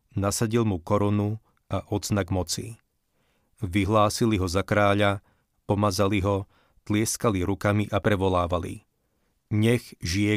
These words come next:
kráľ!“ Pre judské kráľovstvo bol toto veľkolepý deň, keď korunovali kráľa z Dávidovho rodu. Istú dobu to v Judsku nevyzeralo dobre. Trinásty verš.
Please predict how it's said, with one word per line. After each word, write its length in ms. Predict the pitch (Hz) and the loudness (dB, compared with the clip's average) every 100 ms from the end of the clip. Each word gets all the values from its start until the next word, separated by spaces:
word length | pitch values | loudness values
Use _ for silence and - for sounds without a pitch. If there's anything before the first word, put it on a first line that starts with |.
| - | 2
kráľ!“ 400 | 101 90 - - _ _ _ _ _ _ _ _ _ _ _ _ _ _ _ _ _ - | 2 2 -2 -10 _ _ _ _ _ _ _ _ _ _ _ _ _ _ _ _ _ -2
Pre 160 | 113 | 2
judské 440 | 123 131 - 107 92 | 2 0 -2 -2 0
kráľovstvo 640 | 107 110 117 117 - 104 | 2 2 2 -2 -4 -4
bol 200 | 92 92 | -2 -4
toto 280 | - 104 107 | -2 -2 0
veľkolepý 720 | 92 104 - 104 101 110 101 | 0 -2 0 0 2 0 0
deň, 180 | 101 90 - - _ _ | 0 -2 -8 -16 _ _
keď 280 | - 95 - | -6 -6 -2
korunovali 560 | 110 104 101 98 92 | 0 0 0 0 0
kráľa 560 | 87 101 98 98 98 98 - | 0 0 2 2 0 -4 -8
z 80 | 95 | -6
Dávidovho 600 | 95 92 95 95 95 92 | -2 -2 0 0 0 0
rodu. 260 | 92 85 92 - _ _ _ _ _ _ _ - | -2 -4 -8 -12 _ _ _ _ _ _ _ -6
Istú 400 | 104 - 110 92 | -4 -2 -4 -4
dobu 320 | 87 110 117 | 0 0 0
to 160 | 117 92 | -2 -2
v 160 | 95 | -2
Judsku 280 | 104 - - | -4 -4 -4
nevyzeralo 600 | 90 92 95 92 92 92 | -2 -2 -2 0 0 0
dobre. 440 | 90 87 90 104 - _ _ _ _ _ _ _ _ _ _ _ _ _ | -2 -2 -4 -8 -14 _ _ _ _ _ _ _ _ _ _ _ _ _
Trinásty 600 | - 107 104 95 - 98 | 0 2 2 -2 -4 -4
verš. 480 | 82 82 - - - | -4 -8 -10 -12 -14